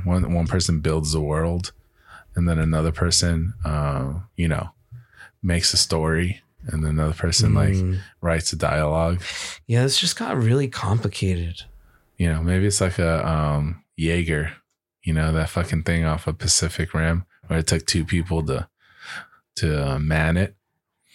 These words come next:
Speaker 2: Okay.
Speaker 1: Yeah,
Speaker 2: Yeah.
Speaker 1: yeah, you just
Speaker 2: Where
Speaker 1: need
Speaker 2: you're, like, thinking in sync.
Speaker 1: Yeah, you just need multiple people on the same wavelength, and then you can, uh,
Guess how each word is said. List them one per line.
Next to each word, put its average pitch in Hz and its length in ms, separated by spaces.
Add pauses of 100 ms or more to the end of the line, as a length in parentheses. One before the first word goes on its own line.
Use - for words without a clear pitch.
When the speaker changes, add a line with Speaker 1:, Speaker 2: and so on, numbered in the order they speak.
(880)
Speaker 2:
Okay. 143 540
Speaker 1:
Yeah, 131 480
Speaker 2:
Yeah. 90 120
Speaker 1:
yeah, 82 40
you 82 180
just 117 120
Speaker 2:
Where 127 100
Speaker 1:
need 110 100
Speaker 2:
you're, 131 200
like, 120 200
thinking 123 420
in 107 180
sync. 113 600
Speaker 1:
Yeah, 92 180
you 82 160
just 90 160
need 95 160
multiple 85 480
people 85 320
on 80 120
the 78 60
same 80 280
wavelength, 85 680
and 80 120
then 76 160
you 78 100
can, 76 240
uh, 69 320